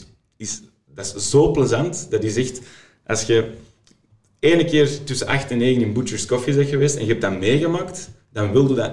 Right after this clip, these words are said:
elke dag. En dat is, dat is enkel omdat een barista dat ook super plezant vindt. Dat is, dat is echt symbiose. Dat is, en dat is, dat is, een, dat is een, een, een, een pool van energie tussen acht en negen. Dat, dat is, dat is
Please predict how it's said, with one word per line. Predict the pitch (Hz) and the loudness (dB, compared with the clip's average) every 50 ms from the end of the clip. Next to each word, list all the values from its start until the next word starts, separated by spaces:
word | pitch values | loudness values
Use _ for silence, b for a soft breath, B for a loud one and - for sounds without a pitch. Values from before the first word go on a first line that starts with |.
| - | -2
elke | - 117 120 120 120 - 107 98 95 | 0 0 0 0 -2 -4 -6 -4 -4
dag. | 98 107 101 101 - | -2 -4 -4 -4 -6
En | - 104 104 | -8 -4 -2
dat | 101 101 | 0 0
is, | 104 101 - - - B B B B B B | 0 0 -2 -4 -6 B B B B B B
dat | - 101 95 | -8 -6 -4
is | - | -2
enkel | - 147 156 147 160 160 156 | 0 0 2 4 4 4 4
omdat | 135 127 120 120 117 120 | 2 2 0 0 0 -2
een | 110 104 | -2 0
barista | 101 - 123 139 - - 147 147 147 151 - - | 0 2 2 0 0 0 0 -2 -2 -4 -6 -6
dat | - - - | -8 -4 -2
ook | 156 143 - - - - - - _ _ _ _ | -2 -2 -2 -4 -12 -16 -20 -20 _ _ _ _
super | - - - - 175 180 165 - - 151 135 - | -8 -6 -4 -4 -4 -4 -6 -6 -4 -4 -4 -4
plezant | - 120 104 113 120 135 139 - | -2 -2 0 2 2 0 0 0
vindt. | - 143 143 139 - - b b b b b b b b b b b b _ _ | -2 -2 -2 -2 -4 -8 b b b b b b b b b b b b _ _
Dat | - 110 104 | -4 0 0
is, | 123 120 | 2 2
dat | 98 98 113 113 | 2 2 2 2
is | |
echt | 120 117 - - | 2 2 0 -2
symbiose. | - 160 151 131 113 117 135 147 135 123 | 0 2 2 4 6 6 6 6 6 4
Dat | 113 110 | 2 2
is, | 110 107 - - | 0 -2 -2 -2
en | 123 117 117 - | -2 -2 0 2
dat | 113 113 107 | 2 2 2
is, | 107 107 104 | 2 0 -2
dat | 104 110 104 | 0 0 0
is, | 104 | 0
een, | 104 101 98 98 | -2 -4 -4 -4
dat | 98 92 | -6 -6
is | - | -6
een, | 98 95 - - - | -8 -8 -8 -10 -12
een, | - 92 90 - | -12 -14 -14 -12
een, | - 101 95 78 - 101 | -12 -10 -10 -8 -8 -8
een | - - - | -8 -6 -2
pool | - 147 151 156 151 | 2 4 4 6 6
van | 139 139 127 120 | 4 2 2 0
energie | 117 117 110 110 104 107 120 131 160 175 165 - - - | -2 -2 -2 -4 -4 -4 -2 -2 -2 -2 -4 -8 -14 -20
tussen | _ - 113 - - | _ -14 -12 -8 -6
acht | - 123 - - | -6 -6 -4 -2
en | - 117 | -2 0
negen. | 117 117 135 139 127 | 2 2 2 2 2
Dat, | 110 98 - | 0 0 -2
dat | - 87 | -4 -6
is, | - - - | -6 -8 -10
dat | - 90 | -10 -12
is | - - | -12 -12